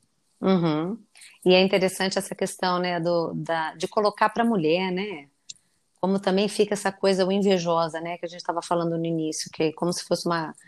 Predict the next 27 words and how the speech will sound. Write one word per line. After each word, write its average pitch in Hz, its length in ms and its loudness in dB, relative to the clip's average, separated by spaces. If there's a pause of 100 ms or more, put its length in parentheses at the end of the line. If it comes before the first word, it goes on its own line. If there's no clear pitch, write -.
(440)
um 254 80 2
substantivo 208 580 2
feminino, 196 720 2
mas 190 220 0
como 202 240 -2
se 196 140 -4
fosse 196 340 -2
uma 196 160 -2
coisa 196 320 2
da 185 140 0
mulher, 156 500 0
né? 165 300 -14
Isso 156 260 -8
daí 156 140 2
o 156 60 0
capitalismo 156 720 -2
também 160 340 -2
se - 200 -2
utiliza, 156 540 0
que - 120 -14
foi 151 160 0
o 147 60 -2
que - 100 -8
a 151 60 -4
Tati 147 340 -2
tava 151 220 -8
falando. 147 500 -2